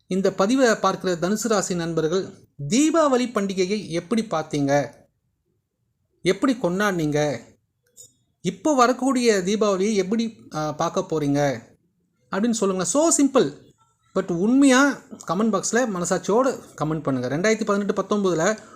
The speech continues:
உங்க வீட்டுக்காரம்மாவுக்கு, குழந்தைங்களுக்கு ட்ரெஸ் எடுத்து கொடுக்க கூட கையில காசு இருந்திருக்காது. பட்டாசு வாங்கி தர நிலைமை கூட உங்களுக்கு இருந்திருக்காது. அட, ட்ரெஸ் பட்டாசெல்லாம் கூட விட்டுருங்க. தீபாவளியே நீங்க,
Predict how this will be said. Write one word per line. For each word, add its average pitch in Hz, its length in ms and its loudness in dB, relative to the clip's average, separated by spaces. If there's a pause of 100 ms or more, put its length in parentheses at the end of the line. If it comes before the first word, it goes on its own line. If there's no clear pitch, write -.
(280)
உங்க 170 220 -2
வீட்டுக்காரம்மாவுக்கு, 214 1000 0
குழந்தைங்களுக்கு 208 500 0
ட்ரெஸ் 175 320 -2
எடுத்து 220 380 -2 (180)
கொடுக்க 202 400 -2
கூட 285 300 -2
கையில 202 280 0
காசு 156 260 -4
இருந்திருக்காது. 139 340 -4
பட்டாசு 233 480 0
வாங்கி 214 260 -2
தர 190 220 -2
நிலைமை 220 360 0
கூட 220 160 0
உங்களுக்கு 208 400 0
இருந்திருக்காது. 170 520 -4 (460)
அட, 175 160 -4
ட்ரெஸ் 165 440 0
பட்டாசெல்லாம் 202 360 0
கூட 233 180 2
விட்டுருங்க. 196 460 -2 (520)
தீபாவளியே 247 640 4
நீங்க, 220 440 0